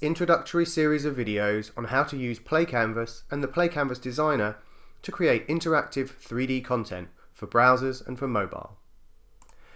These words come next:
In this first video, I'm gonna introduce packs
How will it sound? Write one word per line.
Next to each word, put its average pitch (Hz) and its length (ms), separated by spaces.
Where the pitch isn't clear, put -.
In 135 120
this 135 140
first 180 300
video, 110 420
I'm 139 100
gonna 160 140
introduce 113 560
packs - 560